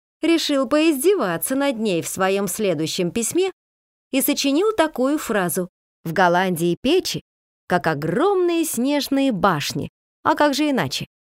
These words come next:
Ведь эта страна — сплошное противоречие. Если описать всё, что мальчики видели и делали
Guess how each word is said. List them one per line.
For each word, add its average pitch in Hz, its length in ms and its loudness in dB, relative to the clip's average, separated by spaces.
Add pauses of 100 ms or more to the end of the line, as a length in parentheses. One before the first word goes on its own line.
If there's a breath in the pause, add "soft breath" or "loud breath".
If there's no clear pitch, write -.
(380)
Ведь 165 260 0
эта 165 220 2
страна — 160 500 -2 (400)
сплошное 160 880 -2
противоречие. 233 960 -2 (920)
Если 359 380 0
описать 330 540 0
всё, 370 240 -2
что 240 180 -2
мальчики 220 440 -2
видели 208 480 -2
и 202 100 0
делали 185 500 0